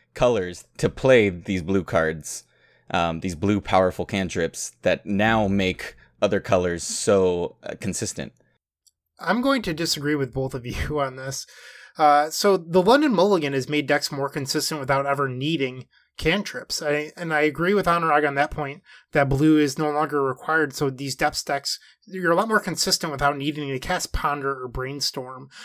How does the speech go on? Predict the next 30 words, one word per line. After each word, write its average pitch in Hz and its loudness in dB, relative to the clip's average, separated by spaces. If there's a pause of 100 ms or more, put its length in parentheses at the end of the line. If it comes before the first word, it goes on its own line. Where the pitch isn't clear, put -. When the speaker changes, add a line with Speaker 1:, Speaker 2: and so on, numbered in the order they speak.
(140)
Speaker 2:
which 175 0
is 175 -4
why 165 0
decks 160 -2
like 156 0
Stoneblade 151 0
and 139 -4
Miracles 147 -2
have 139 -8
kind 285 -2
of 262 -2
fallen 202 0
by 160 4
the 143 2
wayside. 135 -4 (300)
I 180 2
mean, 170 2
Stoneblade 190 6
came 170 0
back 151 4
for - -8
the 147 2
Legacy, 139 2
uh, 123 0 (720)
challenge 170 2
last 139 0
week 139 -2
to 127 2
fight 147 0
off 131 -2